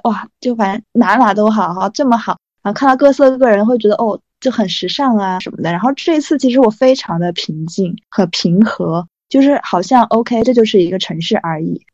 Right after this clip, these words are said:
嗯，没有什么别的一些想法了。这个其实我们俩在路上走的时候也有聊过这个，就是我们都变了，就是我们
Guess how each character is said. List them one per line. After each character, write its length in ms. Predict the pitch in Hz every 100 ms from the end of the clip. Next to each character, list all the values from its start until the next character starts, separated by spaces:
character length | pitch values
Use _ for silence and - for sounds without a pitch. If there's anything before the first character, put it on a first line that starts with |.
| _
嗯， 340 | 202 196 190 185
没 120 | 214
有 180 | 285 285
什 120 | 233
么 120 | 208
别 260 | 214 180 165
的 180 | 190 214
一 80 | -
些 160 | 220 233
想 300 | - 160 180
法 180 | 214 165
了。 140 | - - _
这 120 | 294
个 140 | 269
其 180 | 240 220
实 100 | 208
我 160 | 226 185
们 140 | 160
俩 180 | 202 180
在 320 | 180 180 180 175
路 120 | 254
上 120 | 233
走 140 | 220 208
的 100 | -
时 200 | - 170
候 140 | 180
也 120 | 185 196
有 120 | 196
聊 160 | 151
过 100 | 160
这 160 | 190 196
个， 80 | -
就 100 | 196
是 120 | 185
我 140 | 175 -
们 100 | -
都 120 | 185
变 280 | 185 254 240
了， 80 | - - 202
就 100 | 247
是 80 | 269
我 140 | 262
们 220 | 202 233